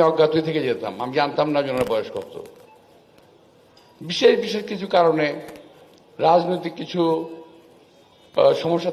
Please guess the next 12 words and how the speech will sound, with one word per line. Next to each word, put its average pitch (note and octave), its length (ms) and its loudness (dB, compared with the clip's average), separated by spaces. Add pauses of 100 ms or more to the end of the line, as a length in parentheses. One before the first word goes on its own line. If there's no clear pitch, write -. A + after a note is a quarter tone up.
থাকে, D#3 260 0 (760)
সেখানে F3+ 280 0 (240)
নোমান D#3 300 0
ভাই D3 140 4 (580)
কিছুটা E3+ 380 -2
জড়িয়ে D#3 300 2
পড়লেও D3+ 340 4 (680)
সেটা - 160 -2 (160)
আমাদের F#3 240 2
মধ্যে F3+ 220 -4
প্রভাবিত C#3+ 460 2
হয়েছিল। A#2+ 300 -4